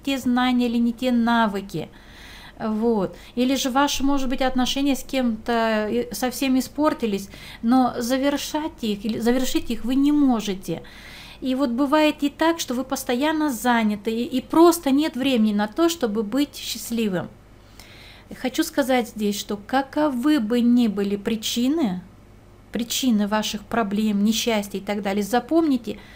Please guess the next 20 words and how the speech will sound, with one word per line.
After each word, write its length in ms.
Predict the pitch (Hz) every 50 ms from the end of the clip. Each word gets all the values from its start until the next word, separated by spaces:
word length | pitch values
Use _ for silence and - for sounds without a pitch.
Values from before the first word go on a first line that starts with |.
| - - -
простой 640 | 262 262 269 262 - - - 320 330 349 339 330 - - - -
трехшаговый 800 | - 254 240 233 233 - - - 254 262 233 220 233 220 220 - -
алгоритм. 640 | - 220 220 208 214 214 214 202 190 185 185 - 202
Вот 280 | 208 202 202 214 214 214
всегда, 420 | - - 247 226 220 240 226 214 - - - - - - - - -
когда 260 | 240 240 240 262 269
у 40 | 277
вас 240 | 294 311 330 330 -
появится 540 | - 294 285 311 349 349 294 254 - 247
проблема, 480 | 220 - 240 240 233 285 330 330 277 247
вспоминайте 600 | - - - 254 254 294 320 359 392 370 - 254
светофор. 720 | 220 - - 226 220 214 202 202 - 196 190 175 - 180 - - - - - - - - - - - - - - - - - - - -
Красный, 720 | - 311 330 320 330 311 - - 277 285 277 269 254 240 - - - - - - - - - - - - - -
желтый 420 | 202 202 226 269 285 254 - 240 226
либо 320 | 226 226 220 202 226 233 233
оранжевый 540 | 233 240 233 226 220 226 214 202 208 208
и 340 | - - - 226 247 175 -
зеленый. 540 | 175 - 220 190 196 202 196 190 190 185 190
Вспоминайте 640 | 185 - - 226 214 226 240 269 349 392 370 - 277
светофор. 680 | 254 - 240 226 226 226 214 - - 208 190 175 175